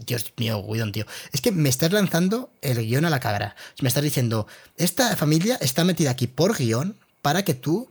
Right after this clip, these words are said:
te emociones". Y está tan mal hecho que vas a llorar, pero no, pero no por la familia.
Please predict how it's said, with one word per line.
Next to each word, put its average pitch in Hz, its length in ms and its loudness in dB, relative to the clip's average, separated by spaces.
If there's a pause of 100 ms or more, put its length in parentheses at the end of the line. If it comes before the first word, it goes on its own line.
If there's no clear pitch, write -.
(140)
te 139 80 2
emociones". 107 640 -2
Y 143 140 -2
está 147 180 0
tan 233 140 2
mal 160 160 2
hecho 147 320 -4
que - 80 -6
vas 156 180 0
a 185 40 2
llorar, 131 420 2
pero 123 200 2
no, 135 300 0
pero 120 200 0
no 156 140 0
por 185 140 0
la 127 80 0
familia. 110 480 -4